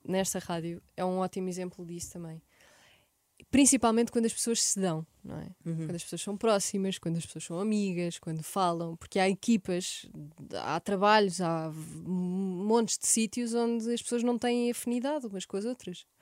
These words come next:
Speaker 1: E a nossa equipa é muito importante nisso,
Speaker 2: Sim,
Speaker 1: eh,
Speaker 2: nós
Speaker 1: também.
Speaker 2: preocupamos uns com os outros, portanto, trabalhamos a equipa.
Speaker 1: Quando, quando chegaste à rádio, sentiste que estavas a entrar numa família que já existia?
Speaker 2: Ahm, sim.
Speaker 1: Isto, isto equivale a qualquer trabalho.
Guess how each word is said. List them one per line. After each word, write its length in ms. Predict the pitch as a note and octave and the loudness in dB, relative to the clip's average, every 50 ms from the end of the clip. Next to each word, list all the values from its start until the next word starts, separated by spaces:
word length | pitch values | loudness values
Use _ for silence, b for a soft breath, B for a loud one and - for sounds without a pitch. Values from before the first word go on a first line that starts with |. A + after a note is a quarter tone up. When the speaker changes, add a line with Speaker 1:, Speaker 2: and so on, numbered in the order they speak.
| b b b b b b b b | b b b b b b b b
Speaker 1:
E 80 | G3 | 2
a 60 | G3 G3 | 4 4
nossa 220 | G#3 G#3 - G#3+ | 6 4 4 2
equipa 220 | F#3+ - G#3 G#3+ | 2 0 2 2
é 40 | G#3+ | 2
muito 180 | G#3+ G#3+ G#3+ - | 2 2 0 0
importante 400 | A3 G#3 - - A3 G#3 - G#3+ | -2 -4 -4 -6 -8 -6 -6 -6
nisso, 280 | G3+ G3+ - - - | -6 -6 -6 -8 -8
Speaker 2:
Sim, 140 | - - G3+ | -8 -8 -6
Speaker 1:
eh, 20 | F#3+ | -6
Speaker 2:
nós 80 | E3+ D#3+ | -4 -4
Speaker 1:
também. 140 | - F#3+ - | -4 -4 -2
Speaker 2:
preocupamos 460 | - F3 E3 F#3 F3 E3+ F3 E3 D#3+ | -2 -2 -2 -2 -2 -2 -2 -2 -4
uns 100 | F3 - | -6 -8
com 80 | - F#3 | -8 -8
os 80 | F3 | -8
outros, 240 | E3+ D3 - - - | -8 -8 -12 -16 -20
portanto, 400 | _ - - C#3 C#3+ C#3+ C#3 - _ _ _ _ _ _ _ _ _ _ _ _ _ - | _ -18 -14 -10 -10 -10 -10 -12 _ _ _ _ _ _ _ _ _ _ _ _ _ -8
trabalhamos 360 | - D#3 E3 E3 D#3+ D#3+ D3+ | -6 -2 0 0 0 0 -2
a 60 | D#3 | -4
equipa. 320 | D#3+ D3 E3 D3 - C#3+ - _ - | -4 -4 -6 -10 -12 -12 -20 _ -2
Speaker 1:
Quando, 200 | - D4+ D4+ B3+ - _ - - C#3+ | 2 2 2 2 0 _ -12 -12 -4
quando 220 | - - D4 C#4 | 2 2 4 4
chegaste 280 | - - C4 B3 - - | 4 4 2 2 2 2
à 40 | A#3 | 0
rádio, 340 | - - G3+ F#3 F3+ F3+ F3+ | 0 0 0 0 0 0 -2
sentiste 480 | - - G3 F#3 - G3+ - - - | -2 -2 -2 -2 -2 -4 -4 -4 -6
que 480 | - - - G3 F#3+ F#3+ F#3 F3+ F3 - - _ _ _ - | -6 -8 -4 -4 -2 -2 0 -2 -4 -6 -8 _ _ _ -8
estavas 400 | - - - A3 G3+ G3+ F#3+ G3+ | -6 -2 0 0 2 2 2 2
a 60 | G3+ | 2
entrar 240 | G3 F#3+ G3+ G3+ F#3+ | 2 2 2 2 2
numa 100 | G3 G3 | 2 0
família 400 | - - G3 F#3+ F#3 F3+ F#3 F3+ | 0 0 0 0 2 2 0 0
que 100 | - - | -2 -2
já 140 | G3 F#3 | 0 0
existia? 640 | F3+ F3 - - - - - F3+ E3+ E3 E3 G3+ - _ _ _ b b b b b b b _ _ _ _ b b b b b b b b b b b b _ _ _ _ _ - - | 2 4 4 4 2 0 0 0 -2 -2 -2 -4 -8 _ _ _ b b b b b b b _ _ _ _ b b b b b b b b b b b b _ _ _ _ _ -8 -4
Speaker 2:
Ahm, 640 | G3 G3+ G3+ G3+ G#3 G3+ G3 G3+ G3+ G3+ G3 - - _ _ - | -2 0 2 2 2 0 0 -2 -2 -4 -4 -6 -10 _ _ 2
sim. 300 | - - - - A#3+ G#3+ | 4 6 6 8 6 6
Speaker 1:
Isto, 140 | G3 F#3 E3+ | 4 4 4
isto 200 | C#4+ C#4 - D4 | 4 4 6 4
equivale 360 | A#3 - B3 A3 A3+ G#3 G#3 | 4 4 2 2 4 2 2
a 20 | F#3+ | 2
qualquer 280 | - G3+ F#3 - F3+ | 0 -2 -2 -2 -4
trabalho. 340 | - - - D3 D#3 - - | -8 -8 -8 -12 -12 -12 -16